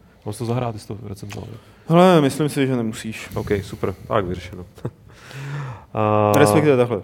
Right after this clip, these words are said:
Speaker 2: jako zase, aby jsem nešel proti sobě, jo. Jestli tě tankuje krásná grafika, tak spíš jo, než ne. Ale jestli očekáváš, že to bude detektivka, tak ne.
Speaker 1: Hmm. A Jakub,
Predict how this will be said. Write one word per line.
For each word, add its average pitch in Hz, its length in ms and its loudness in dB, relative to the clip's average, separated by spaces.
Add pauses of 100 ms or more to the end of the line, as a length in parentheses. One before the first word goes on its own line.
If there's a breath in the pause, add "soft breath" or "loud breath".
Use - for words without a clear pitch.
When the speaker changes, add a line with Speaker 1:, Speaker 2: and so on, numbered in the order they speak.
(160)
Speaker 2:
jako 113 320 0
zase, 110 220 0
aby 113 140 -2
jsem 113 300 -6
nešel 113 240 -4
proti 110 240 -6
sobě, 104 240 -6
jo. 104 200 -4 (160)
Jestli 120 280 -6
tě 131 100 0
tankuje 120 480 -2
krásná 113 420 -4
grafika, 110 420 -4
tak 113 140 -6
spíš - 320 -14
jo, 104 160 -4
než 107 220 -10
ne. 104 180 -8 (420 loud breath)
Ale 107 160 0
jestli 110 240 -2
očekáváš, 107 420 -4
že 104 60 -10
to 107 100 -8
bude 110 180 0
detektivka, 98 500 -8
tak - 160 -12
ne. - 100 -12 (200)
Speaker 1:
Hmm. 113 200 -12 (1120 loud breath)
A 107 200 2
Jakub, 110 560 2